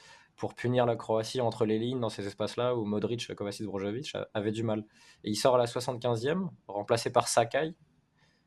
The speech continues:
Du coup, Ito remonte et joue, euh, côté gauche avec Mitoma.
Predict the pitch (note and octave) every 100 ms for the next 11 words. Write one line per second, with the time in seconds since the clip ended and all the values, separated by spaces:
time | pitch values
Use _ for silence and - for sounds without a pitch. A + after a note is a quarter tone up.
0 | _ G2+ G#2 C3+ C#3+ C#3+ E3 D#3 B2 C3
1 | C#3+ G#3+ - - _ _ - G#2 G2+ A2+
2 | B2 A2+ G#2+ G#2+ G#2+ G#2+ A#2+ G#2+ G2 -
3 | - A2 B2+ F#3